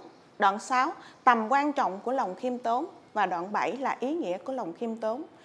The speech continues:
Qua bảy đoạn văn, chúng ta thấy diễn đạt bảy nội dung khác nhau. Nhưng xuyên suốt đề tài được nhắc đến trong bảy đoạn đó là lòng khiêm tốn. Vì đây là một bài văn giải thích hoàn chỉnh.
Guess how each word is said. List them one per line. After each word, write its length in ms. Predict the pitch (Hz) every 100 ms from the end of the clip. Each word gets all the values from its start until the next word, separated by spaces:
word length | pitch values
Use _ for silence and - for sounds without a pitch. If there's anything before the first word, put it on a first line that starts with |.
| - - -
Qua 180 | 311 311
bảy 240 | 277 165 285
đoạn 260 | 185 196 247
văn, 200 | 285 285 - -
chúng 160 | 294
ta 160 | 339 262
thấy 180 | 285 320
diễn 260 | 214 214
đạt 220 | 269 180 - - - - - - -
bảy 200 | 185 185
nội 260 | 311 269 202
dung 180 | 262 254
khác 240 | 277 320
nhau. 220 | 302 247 233 - - - -
Nhưng 340 | 311 330 330 - -
xuyên 340 | - 320 311
suốt 440 | 302 339 392 - -
đề 200 | 220 196
tài 320 | 208 196 190
được 240 | 190 185
nhắc 160 | 294 -
đến 260 | 262 269 392
trong 220 | 311 277 240
bảy 180 | 175 247
đoạn 300 | - 139 220
đó 200 | 247 - -
là 240 | 226 185 - -
lòng 260 | 202 180 175
khiêm 320 | 233 226 226
tốn. 220 | 233 269 - - - - - - -
Vì 140 | 214 208
đây 280 | 254 247 247
là 140 | 220 190
một 220 | 180 185
bài 160 | 185
văn 300 | 170 240 240
giải 140 | 202 196
thích 180 | 302 330 -
hoàn 200 | 220 175
chỉnh. 240 | 175 156